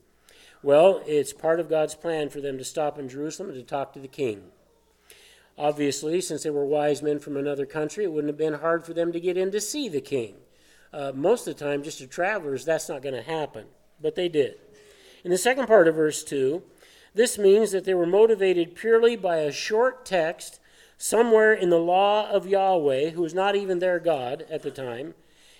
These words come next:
and a sign in the heavens to make a trip of probably eight to nine hundred miles. Now, that's a long ways to go if you don't have faith. They must have had faith. They must have believed what the scriptures said,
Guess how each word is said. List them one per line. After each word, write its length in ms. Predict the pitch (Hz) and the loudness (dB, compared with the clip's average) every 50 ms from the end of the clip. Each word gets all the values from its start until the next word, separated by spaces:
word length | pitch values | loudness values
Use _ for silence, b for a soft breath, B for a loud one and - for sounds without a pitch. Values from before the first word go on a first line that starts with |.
| b - | b -2
and 160 | 175 160 160 | 2 2 2
a 60 | 151 | 2
sign 380 | - - 214 208 208 226 240 240 | 2 0 0 0 2 2 4 2
in 120 | 233 226 | 4 4
the 120 | 226 202 | 4 2
heavens 380 | 180 185 180 151 151 151 151 - | 2 0 -2 -2 -2 -4 -6 -6
to 120 | - - 160 | -8 -6 -2
make 260 | 156 175 214 233 - | -2 0 0 -2 -4
a 60 | - | -8
trip 420 | - - - 180 170 170 170 - b b b b b b b | -10 -4 0 0 0 0 0 -4 b b b b b b b
of 240 | 180 160 160 - | -4 -4 -4 -4
probably 920 | - - 220 262 269 240 208 170 156 143 151 156 165 180 190 190 190 190 - - | -6 -4 -2 0 0 2 0 0 0 2 2 2 4 4 4 2 2 -2 -6 -2
eight 340 | 190 220 233 233 220 - - | -2 -2 -2 -2 -6 -12 -6
to 120 | 180 170 | -4 -4
nine 460 | 156 165 175 190 190 196 196 202 208 | -2 -2 -2 -2 0 0 0 0 0
hundred 520 | 190 170 185 185 185 175 175 180 170 156 151 | -2 -4 -4 -4 -4 -2 -2 -4 -4 -4 -4
miles. 760 | 165 170 170 160 160 151 139 127 110 101 131 135 - - - _ _ b b b b b b b b b | -4 -2 -2 2 4 4 4 2 2 -4 -10 -16 -16 -18 -18 _ _ b b b b b b b b b
Now, 80 | 190 185 | 0 2
that's 280 | 208 247 262 262 - | 4 4 2 2 0
a 40 | 196 | 0
long 480 | 175 170 190 208 220 220 220 220 208 196 | 0 2 2 4 4 4 4 4 4 4
ways 240 | 190 190 190 180 - | 4 2 0 -2 -4
to 120 | - 170 | -6 -4
go 520 | - 170 151 127 117 117 127 127 131 147 160 | -2 -2 -2 -2 -4 -6 -10 -10 -12 -12 -12
if 160 | 165 160 135 | -10 -10 -8
you 80 | 143 147 | -6 -4
don't 220 | 151 160 151 143 | -2 -2 -2 -2
have 180 | 151 147 135 - | -4 -6 -8 -6
faith. 400 | - 185 175 156 - - - - _ _ _ _ _ _ b b b b b b b b | -2 0 0 0 -2 -4 -12 -20 _ _ _ _ _ _ b b b b b b b b
They 100 | 151 151 | -2 0
must 320 | 170 202 233 247 240 - - | 2 4 2 2 2 -2 -6
have 120 | 185 143 | -8 -6
had 260 | 139 147 135 123 110 | -6 -6 -6 -6 -8
faith. 300 | - - 143 120 - - | -10 -12 -14 -14 -14 -12
They 100 | - 156 | -12 -8
must 280 | 156 180 214 233 226 - | -2 0 0 0 0 -2
have 120 | 196 180 | -6 -6
believed 560 | 160 185 185 190 214 254 262 233 190 185 180 180 | -4 -4 -2 -2 -2 -2 -2 -2 -2 -4 -4 -2
what 280 | 175 180 180 175 - | 0 0 0 0 -2
the 60 | 175 | -8
scriptures 600 | 165 - - - 220 214 214 - 196 175 151 - | -14 -12 -6 -4 -4 -4 -4 -8 -10 -10 -10 -8
said, 420 | - - 226 220 180 160 160 160 | -4 0 2 4 4 4 2 0